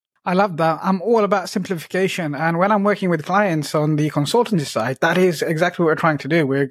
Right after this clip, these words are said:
we, we don't want, just want to tick the box and be compliant. We want to go beyond compliance to really earn trust, because big forward-thinking companies understand that when you earn their trust, those customers are more open and they have longer relationships.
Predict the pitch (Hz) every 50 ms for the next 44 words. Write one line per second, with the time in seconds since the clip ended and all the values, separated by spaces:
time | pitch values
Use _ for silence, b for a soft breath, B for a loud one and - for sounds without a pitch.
0 | - _ 160 165 170 175 165 180 175 226 247 254 220 214 202 175 170 - - 185
1 | 175 156 - 151 - 196 - - 143 147 151 147 - 156 143 143 135 - 123 117
2 | - 151 139 127 - B B B B B _ - 165 180 180 175 - 160 147 165
3 | 180 208 214 175 190 175 185 214 277 311 - - 262 220 - 220 220 175 147 127
4 | - - 151 143 180 185 175 170 170 - 151 170 165 151 - - 185 196 277 311
5 | - - B B B B B B _ 180 - 196 190 185 160 - B B B B
6 | _ - 240 220 233 - - 165 139 - - 226 247 240 247 240 220 - 208 185
7 | - 285 339 - 285 226 151 151 151 156 - - 226 202 170 143 143 147 175 190
8 | 190 196 - - 185 180 160 151 143 - - - 320 277 170 135 123 - - _
9 | 165 165 151 - - 240 247 - - 214 147 135 131 131 135 - 143 151 151 151
10 | 147 143 - - 254 226 - - 147 123 120 127 135 139 139 139 139 143 - 135
11 | 139 143 160 196 202 190 175 165 151 143 143 139 - 139 127 - - 127 127 131